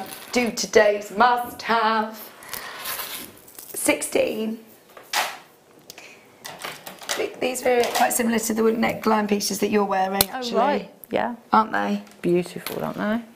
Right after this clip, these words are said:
Speaker 1: They're lovely.
Speaker 2: Oh, wow.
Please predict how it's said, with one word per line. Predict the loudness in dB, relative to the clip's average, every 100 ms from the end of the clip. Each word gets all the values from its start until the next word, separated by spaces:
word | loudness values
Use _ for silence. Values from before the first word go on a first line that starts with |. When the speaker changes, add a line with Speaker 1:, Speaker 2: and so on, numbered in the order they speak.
| -10 -8 -6 -10 -20 -20 -20 -20 -6
Speaker 1:
They're | 2 2 2
lovely. | 0 0 -4 -6 -4
Speaker 2:
Oh, | -2 -2 -4 -4
wow. | -6 -6 -8